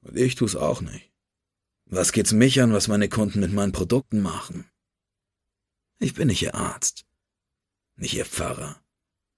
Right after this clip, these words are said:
und nicht ihre Eltern. Ich bin Geschäftsmann. Und ich verkaufe ihnen alles, was sie brauchen, um aus Porterville einen bunten, abwechslungsreichen Ort voller guter Laune zu machen, falls ihnen ihre gute Laune abhanden gekommen ist.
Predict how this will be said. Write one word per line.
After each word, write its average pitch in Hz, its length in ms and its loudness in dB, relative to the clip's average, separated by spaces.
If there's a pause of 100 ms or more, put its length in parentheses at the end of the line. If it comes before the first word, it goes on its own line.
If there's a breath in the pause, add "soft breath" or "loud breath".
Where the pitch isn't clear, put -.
(340)
und 104 140 2
nicht 110 180 6
ihre 117 200 6
Eltern. - 480 -4 (760)
Ich 190 140 -4
bin 170 140 0
Geschäftsmann. 151 800 0 (960)
Und 165 180 2
ich 165 80 2
verkaufe 185 400 4
ihnen 185 80 8
alles, 214 320 6
was 147 100 4
sie 127 100 6
brauchen, 143 400 2
um 104 120 4
aus 90 140 -2
Porterville 127 560 2
einen 107 220 4
bunten, 165 480 4
abwechslungsreichen 107 960 0
Ort 107 260 -2
voller 160 340 0
guter 123 260 4
Laune 87 300 2
zu - 160 0
machen, 80 440 -4 (460 loud breath)
falls 170 320 0
ihnen 175 120 4
ihre 175 200 0
gute 165 240 2
Laune 104 340 4
abhanden 113 480 0
gekommen - 420 -4
ist. - 420 -6